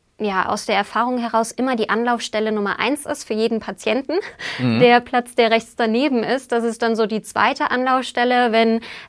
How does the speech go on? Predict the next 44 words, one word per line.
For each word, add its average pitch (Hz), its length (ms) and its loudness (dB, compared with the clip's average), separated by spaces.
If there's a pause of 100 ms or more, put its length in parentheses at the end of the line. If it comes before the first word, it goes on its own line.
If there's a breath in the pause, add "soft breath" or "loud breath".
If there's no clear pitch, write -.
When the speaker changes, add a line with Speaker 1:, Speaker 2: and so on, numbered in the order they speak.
Speaker 1:
der 202 160 2
erste 214 520 0
Platz 202 320 -6
dann 202 180 -2
halt 202 160 -4
schon 202 220 -2
mit 196 180 -4
einem 196 80 -2
Patienten 196 580 -6
auch - 220 -6
irgendwo 196 520 -4
besetzt 196 560 -6
ist. - 360 -4 (140 loud breath)
Speaker 2:
Mhm. 220 280 0
Speaker 1:
Und 240 440 0
dann 214 420 0
habe 220 300 0
ich 202 200 -4
da 196 180 0
andere - 460 0
Aufgabenfelder 247 1160 0
wie 240 340 4
auf - 220 0
der, 220 560 0
ähm, 208 460 0 (120)
oder 202 220 -2
auf 202 80 -6
dem 202 140 -6
Platz - 260 -6
dann 214 160 -2
direkt 208 260 -6
daneben, 226 640 -2
als - 260 -6
eben 208 240 -4
auch - 120 -4
auf 196 160 -6
dem 208 220 -4
Platz - 280 -12
dann 196 200 -6
hinten. 233 460 -4
Und 202 260 -10
das 233 160 -8
sollte 254 320 -4
ich 240 240 -6